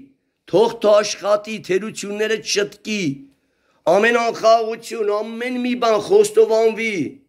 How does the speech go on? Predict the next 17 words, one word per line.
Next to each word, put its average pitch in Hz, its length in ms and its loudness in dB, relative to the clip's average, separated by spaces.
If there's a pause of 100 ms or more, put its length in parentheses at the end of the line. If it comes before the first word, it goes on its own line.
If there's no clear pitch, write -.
(760)
Վայ, 151 420 2
գազ 170 280 -4
խոստովանվես, 175 800 -4
որ 151 180 -4
ավելի 147 360 -2
խորը 156 380 -2
թաղեմ, 135 600 -4 (1500)
հենա 135 240 0
կպախեմ, 123 720 -8
կապականվեմ, 90 920 -10
կպահեմ 104 640 -8
մեջս, 135 400 -10
չեմ 104 280 -8
խոստովանվի, 87 680 -14 (220)
կնեխես, 131 920 -2 (1040)
եղածը 127 580 -2
կավիրես, 127 680 -2